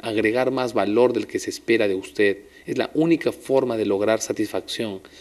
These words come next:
hacia los colaboradores, clientes, jefes. Y finalmente, tiene que ver con el amor al trabajo. Para yo poder dar lo mejor de mí, sostenidamente, tengo que amar lo que hago. Si yo no estoy amando lo que estoy haciendo, miren, esto es un esfuerzo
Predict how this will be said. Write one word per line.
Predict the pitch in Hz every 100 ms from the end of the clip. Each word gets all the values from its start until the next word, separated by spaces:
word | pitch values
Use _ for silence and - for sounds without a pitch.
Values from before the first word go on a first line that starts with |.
| -
hacia | - - 101
los | 98
colaboradores, | 101 95 95 98 110 107
clientes, | - 98 98 107 104 -
jefes. | - 95 95 - - _ _ _ _ _ -
Y | -
finalmente, | - 131 160 165 110 98 101 - - - - -
tiene | 120 113
que |
ver | 117
con | 117 107
el |
amor | 98 104 110
al | 98
trabajo. | - 95 90 - - - - -
Para | - 101 95
yo | 120 160
poder | 143 127
dar | 123 127
lo | 120
mejor | 104 - 120 117
de | 98
mí, | 101 135 240 - _
sostenidamente, | - 107 - 101 117 113 110 120 117
tengo | - 117
que | 110
amar | 101 101 107 104
lo | 92
que | -
hago. | 95 87 90 - - - -
Si | - 117
yo | 147
no | 180
estoy | - 151
amando | 139 123 139 135
lo | 117 104
que |
estoy | 92 113 107
haciendo, | - 110 104 104 -
miren, | 117 113 110 - - - - - -
esto | 127
es | 123
un | 139
esfuerzo | 110 - 127 110 90 - -